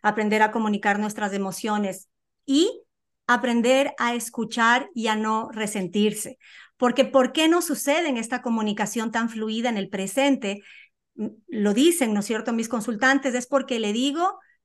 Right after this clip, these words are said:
y no me escucha. A veces hace caso omiso, le estoy diciendo, "No me gusta de tal manera, abrázame más, es que ahora solo cari-, ca-, quiero caricias", ¿no? Y el hombre no, insiste y vuelve por su mismo camino, por su mismo surco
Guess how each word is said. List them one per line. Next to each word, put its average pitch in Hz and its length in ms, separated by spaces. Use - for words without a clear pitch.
y 320 120
no 392 100
me 427 80
escucha. 403 720
A 226 160
veces 302 320
hace 320 340
caso 285 380
omiso, 226 640
le 220 100
estoy 269 360
diciendo, 262 720
"No 277 280
me 339 120
gusta 339 460
de 285 80
tal 294 300
manera, 277 560
abrázame 311 760
más, 277 540
es 294 200
que 302 100
ahora 320 300
solo 320 300
cari-, 269 420
ca-, 269 180
quiero 285 240
caricias", 262 540
¿no? 330 380
Y 233 140
el 240 100
hombre 269 280
no, 240 200
insiste 277 680
y 233 100
vuelve 285 380
por 247 180
su 254 120
mismo 330 480
camino, 294 500
por 226 140
su 262 120
mismo 302 440
surco 294 340